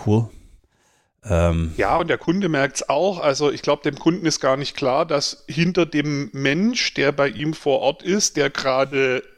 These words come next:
Speaker 2: m-, mega Wirkung entfacht, und das kann man bei dem Kollegen, glaub ich, schon sa-, so sagen,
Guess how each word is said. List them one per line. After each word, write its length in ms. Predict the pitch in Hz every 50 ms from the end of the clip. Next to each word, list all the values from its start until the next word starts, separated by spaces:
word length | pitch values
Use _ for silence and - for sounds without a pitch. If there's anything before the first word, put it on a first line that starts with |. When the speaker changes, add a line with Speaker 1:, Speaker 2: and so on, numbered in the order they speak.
| - - -
Speaker 2:
m-, 240 | 135 131 135 127 - _ -
mega 640 | 151 135 135 151 170 196 170 - 147 143 143 139
Wirkung 340 | 143 151 160 156 151 131 127
entfacht, 500 | 113 107 107 - - 117 131 147 - -
und 80 | 123 120
das 140 | 120 - -
kann 140 | - 139 135
man 140 | 139 139
bei 120 | 123 117 113
dem 180 | 117 120 -
Kollegen, 360 | - - 131 120 127 131 127 123
glaub 260 | 123 117 117 113 123
ich, 100 | 117 -
schon 280 | - - 135 135 143
sa-, 160 | 135 127 110 -
so 180 | - - - 120
sagen, 400 | 117 120 104 110 127 147 185 208